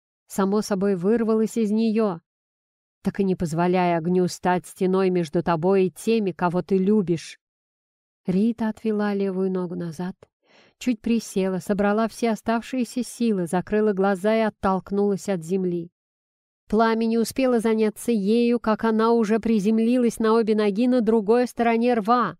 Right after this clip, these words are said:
Рита лихорадочно стала ощупывать волосы, руки, лицо. Всё на месте. Сумин похлопал её по куртке, сбивая маленькие язычки пламени.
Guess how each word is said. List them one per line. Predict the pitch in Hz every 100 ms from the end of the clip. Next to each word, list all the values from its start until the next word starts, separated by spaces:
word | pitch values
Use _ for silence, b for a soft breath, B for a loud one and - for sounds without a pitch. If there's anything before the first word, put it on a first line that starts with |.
| _ _ _ _ _ _ _ _
Рита | 196 208 262 240
лихорадочно | 220 208 - 214 226 262 233 240 247 233
стала | - 233 226
ощупывать | 220 - 254 240 233 -
волосы, | 190 202 196 - 196
руки, | 196 -
лицо. | 202 196 - - 160 - _ _ _ _
Всё | - 175
на | 175 196
месте. | 190 156 - 165 - _ _ _ _ _ _ _ _
Сумин | - 254 240 233
похлопал | 214 202 226 220 202
её | 196 180
по | 175 170
куртке, | - 196 - - 202 _ _
сбивая | 175 160 160 160 160
маленькие | 160 175 202 220 - 214 196
язычки | 160 165 - - 196
пламени. | - 165 165 156 156 151